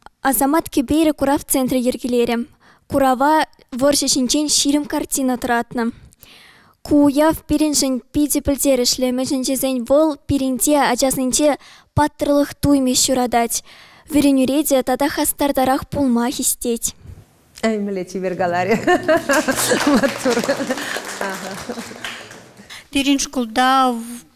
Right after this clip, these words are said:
Speaker 3: пөреміш вун бұрмыш класс сінчен үгерчі конкурсы пырать. Тада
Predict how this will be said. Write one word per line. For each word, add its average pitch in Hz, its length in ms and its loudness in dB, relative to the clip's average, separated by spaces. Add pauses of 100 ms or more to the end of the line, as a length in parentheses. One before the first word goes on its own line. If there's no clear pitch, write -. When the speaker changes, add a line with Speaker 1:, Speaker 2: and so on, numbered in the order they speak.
(140)
Speaker 3:
пөреміш 277 540 2
вун 269 240 6
бұрмыш 247 340 2
класс 240 300 0 (300)
сінчен 277 440 4 (800)
үгерчі 269 560 2 (100)
конкурсы 254 760 0 (800)
пырать. 240 720 2
Тада 254 580 2